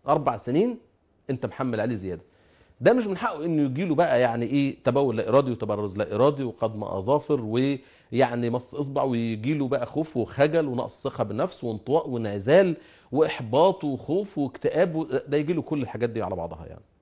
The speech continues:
مش حاجة بس. تخيل، ده اللي بيحصل مع أولادنا، ده اللي بيحصل لما حضرتك بتستعجل وتدخل الولد بدري، ده اللي بيحصل لما أنت بتدخله وأنت مش عارف قدراته العقلية.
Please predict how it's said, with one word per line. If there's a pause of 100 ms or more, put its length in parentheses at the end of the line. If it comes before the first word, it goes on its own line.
(160)
مش
حاجة
بس. (440)
تخيل، (1200)
ده
اللي
بيحصل
مع
أولادنا، (420)
ده
اللي
بيحصل
لما
حضرتك
بتستعجل
وتدخل
الولد
بدري، (440)
ده
اللي
بيحصل
لما
أنت
بتدخله
وأنت
مش
عارف
قدراته
العقلية.